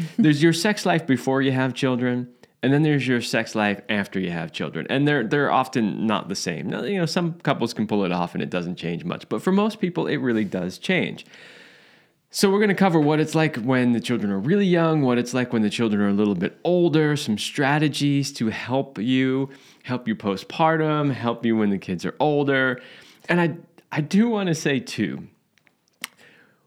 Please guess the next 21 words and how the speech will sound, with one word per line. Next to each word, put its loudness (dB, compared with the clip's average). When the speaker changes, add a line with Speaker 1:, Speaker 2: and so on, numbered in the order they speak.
Speaker 2:
yes, 0
we 0
do -2
not 2
have -2
our 2
own 0
children, -10
but 0
we 4
have 0
worked 0
with 0
a 4
lot 2
of 0
clients 0
who -4
do 4
have -4
children. -10